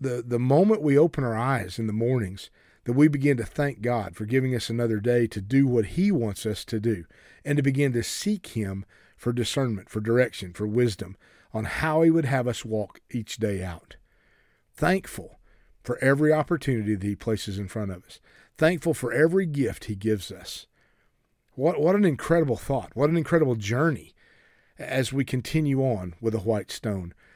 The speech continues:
God bless you guys. That was chapter ten.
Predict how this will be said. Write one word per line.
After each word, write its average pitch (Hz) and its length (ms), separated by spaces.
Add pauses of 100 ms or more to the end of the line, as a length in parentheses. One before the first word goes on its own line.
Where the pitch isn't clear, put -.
(360)
God 156 180
bless 160 280
you 156 80
guys. 156 480
That 139 180
was 120 160
chapter 143 400
ten. 151 400